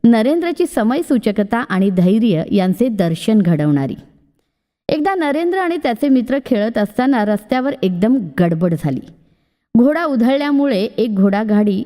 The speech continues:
भरधाव वेगाने येताना लोकांनी पाहिली आणि घाबरून सर्वजण सैरावैरा बाजूला धावले. गाडीमध्ये एक स्त्री बसली होती. काय करावे हे काहीच न कळल्यामुळे ती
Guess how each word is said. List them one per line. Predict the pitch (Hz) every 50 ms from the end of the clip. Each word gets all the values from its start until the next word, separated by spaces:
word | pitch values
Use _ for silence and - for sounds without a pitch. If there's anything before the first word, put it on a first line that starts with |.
| - -
भरधाव | 180 180 175 175 185 190 185 175 180 202 226 277 330 311
वेगाने | 247 226 196 190 196 202 202 214 220
येताना | 208 180 170 165 - 220 240 254 220 170 170 - - - - 269 240 - -
लोकांनी | 208 202 185 - 185 170 175 208 247
पाहिली | - 349 302 233 202 151 - - - - - _ _ _ _ _ _ _ -
आणि | 311 349
घाबरून | 302 277 254 262 254 233 294 339 392 381
सर्वजण | 294 - 311 277 277 277 330 339 277 269 233 240 285
सैरावैरा | 269 - - 226 202 208 208 240 262 269 240 196 185 202 240
बाजूला | 262 240 208 165 156 - 170 165 165
धावले. | 165 165 156 139 139 - - - - - _ _ _ _ _ _ _ _ _ _ - - 202 190
गाडीमध्ये | 208 190 185 214 254 254 240 202 185 180 214
एक | 269 - - - 214 247 -
स्त्री | - - - - 269 247 285 330
बसली | 277 233 202 - - 196 185
होती. | 180 170 147 - - - - - - _ _ _ _ _ _ _ _ _ _ - -
काय | 302 302 339 403
करावे | - - 330 302 302 302 302 269 247 220
हे | 262 220 269 294
काहीच | 285 - - 269 226 208 208 302 403 - - 285
न | 269 277 302
कळल्यामुळे | 294 - 254 226 214 226 240 254 262 247 208 185 185 262 - -
ती | 285